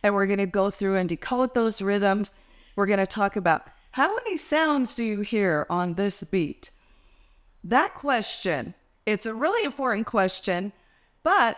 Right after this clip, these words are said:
it becomes more important when we have put in our bricks for the foundation of playing that beat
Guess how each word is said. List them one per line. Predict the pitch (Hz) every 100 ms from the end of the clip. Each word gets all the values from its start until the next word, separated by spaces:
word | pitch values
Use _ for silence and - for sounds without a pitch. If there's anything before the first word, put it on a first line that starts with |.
| -
it | 233 220
becomes | 233 - 277 254 247 247 - - -
more | 226 269 370
important | 294 - 208 196 202 208
when | 220 220 220
we | 208 208
have | 208 220 190 - - _ _
put | - 311
in | - 262 247
our | 196 190 180 180 - _ _ _ 190
bricks | 220 277 - - -
for | 226
the | 208
foundation | - 202 190 214 208 - 180 -
of | 185 -
playing | - 247 262
that | 214 190 170 170
beat | 240 214 -